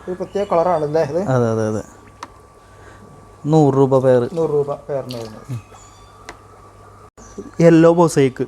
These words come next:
Speaker 1: യെല്ലോ മൊസൈക്ക്.
Speaker 2: ആ.
Speaker 1: ആ, ആ.
Speaker 2: പഴയ
Speaker 1: സ്ട്രെയിൻ
Speaker 2: സ്ട്രെയിൻ ആണ്.
Speaker 1: ആ, ഫീമെയിലിനും
Speaker 2: ആ,
Speaker 1: മെയിലിനും ഒരു
Speaker 2: ഹാഫ് മൂൺ ആയിട്ട്
Speaker 1: ഹാഫ്
Speaker 2: വരും.
Speaker 1: മൂൺ ആയി, ഹാഫ് മൂൺ ടെയിൽ വരുന്നതാണ്.
Speaker 2: അതെ, അതെ.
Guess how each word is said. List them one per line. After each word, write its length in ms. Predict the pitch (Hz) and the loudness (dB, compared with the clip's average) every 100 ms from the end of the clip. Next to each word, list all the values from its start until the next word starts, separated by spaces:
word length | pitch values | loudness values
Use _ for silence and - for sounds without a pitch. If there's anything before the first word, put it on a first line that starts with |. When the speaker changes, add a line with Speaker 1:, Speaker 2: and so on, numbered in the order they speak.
| - | -10
Speaker 1:
യെല്ലോ 200 | 175 208 | -4 -4
മൊസൈക്ക്. 640 | 196 156 165 156 127 - | -4 -4 -6 -6 -12 -6
Speaker 2:
ആ. 20 | 127 | -6
Speaker 1:
ആ, 260 | 95 165 | -6 -12
ആ. 220 | 135 127 - - - - 151 147 | -16 -16 -20 -20 -20 -18 -6 0
Speaker 2:
പഴയ 380 | 180 170 190 185 - _ - 170 | 4 4 2 -2 -12 _ -20 -18
Speaker 1:
സ്ട്രെയിൻ 420 | - _ - - | -18 _ -20 -8
Speaker 2:
സ്ട്രെയിൻ 300 | 180 190 202 | -2 0 0
ആണ്. 280 | 185 170 214 | 0 0 -4
Speaker 1:
ആ, 160 | 160 | -10
ഫീമെയിലിനും 680 | 165 202 208 220 220 262 - - - - | -10 -10 -6 -6 -6 -6 -10 -20 -8 0
Speaker 2:
ആ, 40 | |
Speaker 1:
മെയിലിനും 380 | 170 160 247 247 | 0 0 -2 -2
ഒരു 120 | 214 | -2
Speaker 2:
ഹാഫ് 420 | - - 165 151 | -2 0 0 2
മൂൺ 200 | 151 147 | 0 2
ആയിട്ട് 160 | 139 131 | 2 0
Speaker 1:
ഹാഫ് 80 | 127 | -2
Speaker 2:
വരും. 120 | 170 | -2
Speaker 1:
മൂൺ 80 | 170 | -4
ആയി, 80 | - | -6
ഹാഫ് 220 | 160 175 | -10 -10
മൂൺ 80 | 165 | -6
ടെയിൽ 180 | 156 | -6
വരുന്നതാണ്. 640 | 151 131 120 107 - - 127 | -4 -8 -10 -12 -16 -10 -6
Speaker 2:
അതെ, 200 | 110 107 | -4 -4
അതെ. 140 | 98 | -6